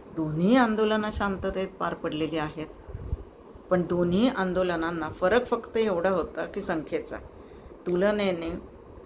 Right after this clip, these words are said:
काही शेकड्यांमध्ये कामगार होते, एसटी कामगार, आणि गि-, गिरणी कामगारांची संख्या काही लाखामध्ये होती. दोन अडीच लाखांचं संसार म्हणा, भविष्य,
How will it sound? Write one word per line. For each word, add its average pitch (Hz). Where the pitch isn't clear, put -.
काही 175
शेकड्यांमध्ये 190
कामगार 175
होते, 170
एसटी 160
कामगार, 151
आणि 196
गि-, 175
गिरणी 185
कामगारांची 175
संख्या 156
काही 170
लाखामध्ये 151
होती. -
दोन 185
अडीच 185
लाखांचं 165
संसार 175
म्हणा, 160
भविष्य, 160